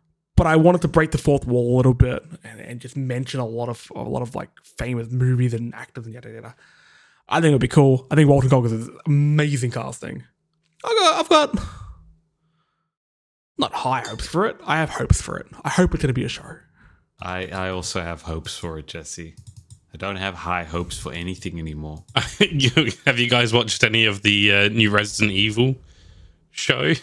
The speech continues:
Speaker 3: that's on
Speaker 1: I've heard
Speaker 3: Netflix?
Speaker 1: it's bad.
Speaker 3: I've <laughs> only heard how awful it is, but, like, fun
Speaker 2: I'm gonna start
Speaker 3: awful.
Speaker 2: it soon.
Speaker 3: Fun awful.
Speaker 1: Well, this, see, this, this is one of the things that I, I wanna check it out, because I've heard it's bad, but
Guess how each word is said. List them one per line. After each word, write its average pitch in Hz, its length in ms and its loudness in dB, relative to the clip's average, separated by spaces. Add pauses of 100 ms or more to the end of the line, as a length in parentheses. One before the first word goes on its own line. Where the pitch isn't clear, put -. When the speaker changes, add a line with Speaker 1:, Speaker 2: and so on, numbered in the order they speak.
(160)
Speaker 3:
that's 131 200 2
on 147 60 4
Speaker 1:
I've 147 100 2
heard 170 340 4
Speaker 3:
Netflix? - 100 0
Speaker 1:
it's - 100 -6
bad. 233 680 2 (120)
Speaker 3:
I've 156 680 2
<laughs> - 120 0
only 147 440 4
heard 117 380 0
how 113 340 -2 (460)
awful 113 680 4
it 101 160 0
is, 92 360 0 (420)
but, 131 180 2
like, 123 240 2
fun - 480 0
Speaker 2:
I'm 113 140 2
gonna 92 140 -4
start 90 360 2
Speaker 3:
awful. 82 120 -6
Speaker 2:
it 82 40 -4
soon. 82 280 -10 (320)
Speaker 3:
Fun 110 360 -2
awful. 85 260 0
Speaker 1:
Well, - 100 -12
this, 226 220 -2
see, 240 140 -2
this, 196 200 -6
this 226 220 -4
is 262 80 -2
one 254 200 2
of 233 40 0
the 214 40 -2
things 202 120 2
that - 80 0
I, - 60 0
I 170 100 2
wanna 165 180 4
check - 200 -2
it 139 60 2
out, 139 280 -2
because 175 340 4 (840)
I've 196 140 6
heard 226 220 8
it's - 120 -6
bad, 147 540 4
but - 300 4